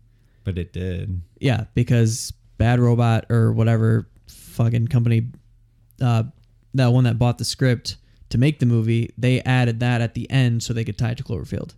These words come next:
Speaker 2: as a marketing tool.
Speaker 1: Yeah, but it still was.
Speaker 2: Yeah, so literally the last, "Oh, hey, we have this movie here. Let's make it, let's market it. Okay, change the last five minutes."
Speaker 1: Right.
Speaker 2: So,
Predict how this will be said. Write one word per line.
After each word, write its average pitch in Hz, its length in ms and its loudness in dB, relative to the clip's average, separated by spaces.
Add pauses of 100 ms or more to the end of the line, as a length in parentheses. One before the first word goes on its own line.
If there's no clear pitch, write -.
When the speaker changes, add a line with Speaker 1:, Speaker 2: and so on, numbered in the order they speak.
(320)
Speaker 2:
as 113 180 0
a 107 40 0
marketing 110 400 -2
tool. 127 340 -6 (300)
Speaker 1:
Yeah, - 240 -10 (240)
but - 200 -14 (600)
it 101 100 -16
still - 360 -16
was. - 380 -18 (260)
Speaker 2:
Yeah, 127 160 0
so 120 220 -2
literally 127 420 2
the 123 60 0
last, 123 320 -2
"Oh, 156 140 2
hey, 139 180 2
we 127 100 -2
have 165 100 -4
this 160 120 -10
movie 156 160 -4
here. 151 220 -2 (360)
Let's - 220 -4
make 147 220 2
it, 147 140 2
let's 143 160 -2
market 139 340 2
it. 139 200 0
Okay, 120 360 0 (400)
change 139 260 0
the 127 60 2
last 123 220 0
five 113 180 0
minutes." 110 420 -4 (1600)
Speaker 1:
Right. 98 320 -6 (480)
Speaker 2:
So, - 160 -2